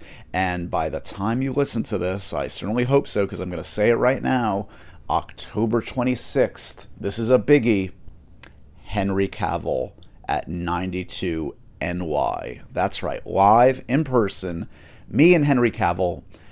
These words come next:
Uh, he's done the pod before, but we've never done it like this, live in front of a ginormous audience. Um,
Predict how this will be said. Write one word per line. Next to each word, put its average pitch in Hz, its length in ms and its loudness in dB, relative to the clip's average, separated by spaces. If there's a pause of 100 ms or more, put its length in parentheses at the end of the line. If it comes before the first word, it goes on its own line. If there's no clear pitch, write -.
(180)
Uh, 87 320 4
he's 80 240 -6
done 117 220 0
the 107 60 0
pod 87 300 -2
before, 87 380 -4
but - 180 -8
we've 87 160 -10
never 92 300 -4
done 92 180 -4
it 73 120 -6
like 85 220 -6
this, 76 300 -6
live 82 400 -2
in - 100 -14
front 85 260 -8
of 85 100 -12
a - 80 -10
ginormous 78 800 -8
audience. 69 680 -6 (360)
Um, 73 400 -2